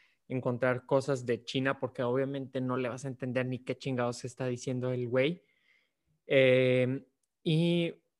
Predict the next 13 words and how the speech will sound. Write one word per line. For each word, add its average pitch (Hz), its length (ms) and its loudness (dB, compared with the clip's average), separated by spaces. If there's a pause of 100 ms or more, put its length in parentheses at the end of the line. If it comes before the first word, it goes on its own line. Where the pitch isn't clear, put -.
(180)
si - 260 -10
tiene 156 300 0
que 160 100 4
ver 143 180 2
culturalmente, 151 720 4
puede 151 240 4
que 151 100 2
te - 340 -2
mezclen 151 460 0
unas 143 240 0
cosas 135 280 -6
en 139 140 0
español, 147 540 4